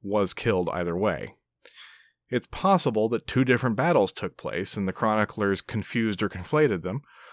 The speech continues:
or it could be that Gregory was just happy to recount a Frankish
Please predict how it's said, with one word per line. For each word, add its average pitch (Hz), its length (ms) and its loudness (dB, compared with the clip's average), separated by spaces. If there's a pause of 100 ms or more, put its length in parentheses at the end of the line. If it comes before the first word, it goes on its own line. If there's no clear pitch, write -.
(220)
or 185 160 6
it 180 60 2
could 175 160 6
be 156 80 6
that 127 140 4
Gregory 131 440 4
was 113 300 4 (200)
just 117 220 2 (440)
happy 120 220 4
to 113 80 0
recount 107 640 0
a 101 60 -4
Frankish 107 640 -2